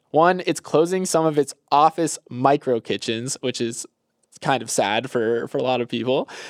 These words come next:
It is trimming its spending on personal laptops, um, and then it's even cutting back on the number of staplers and tape it orders.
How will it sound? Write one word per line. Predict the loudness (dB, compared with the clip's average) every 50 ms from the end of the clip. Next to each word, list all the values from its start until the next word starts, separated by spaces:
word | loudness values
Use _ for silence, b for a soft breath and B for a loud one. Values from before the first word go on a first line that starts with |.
| B B B B
It | 2 2
is | 2 0 0
trimming | -6 -2 2 2 4 4 2 0 0 -2
its | -2 -2 -2 -2
spending | -2 -6 0 0 2 2 2 0 -2 0
on | 0 0 0 -2
personal | -2 0 0 0 0 0 -2 0 2
laptops, | 2 2 2 0 -2 0 0 0 2 2 0 0 -2 -10 -10 -12 _ _ 0
um, | 2 4 4 4 2 0 -4 -6
and | 0 0
then | 2 2
it's | 0 -4 -4 -4
even | -2 -2 0 0 0 -2
cutting | 0 0 0 0 2 0 0
back | 2 4 4 2 0 -2 -2
on | 0
the | 0 0
number | 2 0 0 2 2 2
of | 2 2 0
staplers | -2 -6 -6 0 2 2 2 2 2 4 4 4 4 2 0 -6
and | -4 -4 -4 -4
tape | -8 -10 -6 -2 0 0 0 0 -2
it | -4 -2
orders. | 0 -2 -2 -2 -4 -10 -12 -12